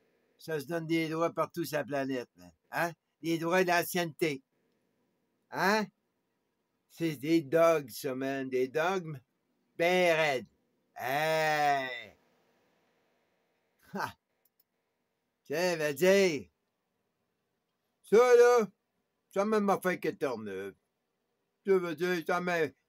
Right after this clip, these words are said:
ça a même affaire que Terre-Neuve, ça. Hey, il y a cinquante mille personnes. Ça veut dire, ça joue des petites games. Ça, ça appartient ici, ça. Ça, c'est comme si du Labrador, c'est, c'est, hey,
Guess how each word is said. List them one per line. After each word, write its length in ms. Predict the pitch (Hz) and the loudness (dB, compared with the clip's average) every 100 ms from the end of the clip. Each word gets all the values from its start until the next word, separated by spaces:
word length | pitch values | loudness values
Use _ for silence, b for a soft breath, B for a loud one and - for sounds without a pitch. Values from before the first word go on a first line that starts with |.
| - | -2
ça 100 | 202 | 0
a 40 | |
même 240 | 196 185 | 2 0
affaire 340 | 160 139 151 143 | 0 0 0 -2
que 100 | 139 | -4
Terre-Neuve, 640 | - 120 104 101 101 101 | -6 -8 -8 -10 -10 -12
ça. 240 | - 104 87 | -12 -14 -10
Hey, 240 | 117 139 127 | -4 -2 -2
il 20 | |
y 40 | |
a 80 | 127 | -4
cinquante 460 | 120 156 143 147 135 | -4 -6 -4 -4 -4
mille 180 | 131 - | -6 -6
personnes. 640 | 117 101 - 107 104 101 | -12 -12 -14 -14 -12 -10
Ça 120 | 143 | -8
veut 160 | 139 120 | -6 -6
dire, 180 | 131 135 | -8 -6
ça 200 | 147 143 | -6 -6
joue 120 | 160 | -6
des 160 | 143 | -8
petites 300 | 135 - - | -8 -14 -18
games. 280 | 107 107 113 | -14 -12 -12
Ça, 120 | 180 | -12
ça 160 | 185 151 | -8 -8
appartient 440 | 110 127 - 135 | -8 -12 -12 -14
ici, 240 | 107 - 113 | -14 -18 -20
ça. 220 | 104 - 92 _ _ _ _ _ _ _ | -20 -20 _ _ _ _ _ _ _ _
Ça, 140 | 240 226 | 0 0
c'est 140 | 196 | 0
comme 180 | 220 202 | -2 -4
si 160 | - 185 | -6 -6
du 80 | |
Labrador, 560 | 185 170 170 160 180 175 160 | -2 0 0 0 -2 -4 -2
c'est, 260 | 156 139 | -2 -2
c'est, 140 | 131 - _ _ _ | -4 -16 _ _ _
hey, 840 | 139 151 151 143 139 135 123 107 | -6 -2 0 0 0 -2 -6 -12